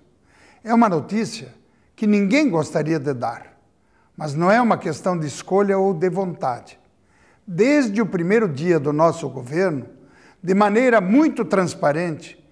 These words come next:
falamos da difícil situação financeira em que o Estado se encontra. E desde lá, nós tomamos diversas medidas para economizar gastos, sempre procurando agir com responsabilidade.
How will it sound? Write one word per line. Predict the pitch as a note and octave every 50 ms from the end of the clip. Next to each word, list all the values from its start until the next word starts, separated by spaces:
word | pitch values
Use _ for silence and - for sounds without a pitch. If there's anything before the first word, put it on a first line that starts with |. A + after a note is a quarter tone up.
| _ _ _ _ _ _
falamos | - G#3 G3 F#3 G#3 A#3 A#3 G#3 F#3 D3+
da | F3 F#3
difícil | E3+ D3 D#3 - - C4+ C#4 F#3+ - G3+ E3
situação | C3+ - - E3 - F3 D#3 - - G3+ F#3+ F3 -
financeira | - E3+ D#3 C#3+ C3+ A#2+ - - F3 E3+ F3 E3+ E3+ E3 E3 - - - _ _ -
em | F#3 E3 D#3
que | - F3
o | D#3+
Estado | D3 - - - - D3+ D3+ D3 D3 D3+
se | C#3+ - -
encontra. | F3 D#3+ - - C#3 C3+ A#2+ A2+ - - - - _ _ _ _ _ _ _ _ _ _ _ -
E | E3 D3+
desde | D3 F3 G3 G3 D3+ C#3+ D#3
lá, | C#3 C#3 D#3+ F#3 A3 F#3+ - - - - - _ _ _ _ _ -
nós | - F#3+ A#3 C4 A#3+ -
tomamos | - B3+ A3+ G#3 A3+ A#3 A3+ F#3+
diversas | F3 G3+ F#3+ D#3 F#3+ A#3 B3+ - - A#3+ G3+ C#3+ D3+
medidas | E3+ F3+ F3 D3 C3+ G#3+ B3 G#3 D3 D3 C#3 A2+ - - - - _ _ _ _ _ _ -
para | - A#3+ A#3 A#3+
economizar | B3 B3 B3 B3 C4 C4 B3 B3 A#3+ A#3+ A3+ E3+ D#3 G#3 A3+ A#3+ A3+
gastos, | F#3+ G3 G3+ A3 G#3+ - - - - - - - - _ _ _ _ _ _ _ _
sempre | - - - - - D#4+ F4 F4 C#4 - D4 A#3
procurando | F#3+ A#3+ A#3+ - - A3 G#3+ A#3 B3+ B3 A3+
agir | A#3 G#3 E3+ C3+ F#3 C4 B3+ G#3
com | - - A3+ A3 A3
responsabilidade. | G#3 F#3 F#3+ A3 B3+ - - - A#3+ A3 G3 - - G3 F#3 E3 E3+ E3 D#3 B2 B2 B2 B2 - - _ - _